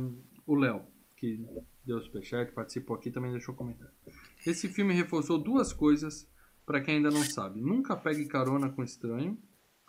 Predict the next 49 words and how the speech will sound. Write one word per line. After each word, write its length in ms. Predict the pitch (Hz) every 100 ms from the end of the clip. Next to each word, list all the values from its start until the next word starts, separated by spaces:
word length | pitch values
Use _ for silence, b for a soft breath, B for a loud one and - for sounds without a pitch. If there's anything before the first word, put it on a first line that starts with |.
| _ _ _ _ -
E 120 | 143
carro 320 | 185 185 185
foi 160 | 180 143
feito 220 | 165 165
pra 100 | 160
ficar 220 | - 220
dentro." 440 | 156 127 120 - - _ _ - -
É, 140 | 113 110
<laughs> 480 | 107 127 127 127
pezinho 320 | 131 117 127 151
pra 120 | 160
dentro, 260 | 147 139 135
minha 120 | 117
filha. 240 | - - - _ _ _ _ - - _ _ _ _ _ _ _ 180
"Um 80 |
filme 220 | 165 208 202
sobre 220 | 202 185
um 40 |
grupo 220 | 170 185 180
de 80 |
amigas 400 | 160 139 151 151
que 80 | -
só 120 | - 147
querem 240 | 180 185
se 140 | 180
divertir, 560 | - 160 139 - 170 190 185
mas 200 | 160 156
um 100 | 151
filho 280 | 139 220 226
da 100 | 165
puta, 300 | - 139 135
pau 300 | - 214 262
no 120 | 208
cu, 160 | - 151
psicopata 680 | - - 196 165 - 151 151
quer 180 | 151 143
matá-las." 640 | 139 135 117 101 101 -
É, 180 | 208 190 160 _ -
já 80 | 151
vi 100 | 143
um 80 | 151
monte 160 | 156 156
de 60 |
filme 160 | 151 147
assim. 320 | 135 - 123 - _ _ _ _ _ _
E 80 | 147
alguns 300 | 131 139 139
muito 200 | 151 160
bons. 180 | 131 107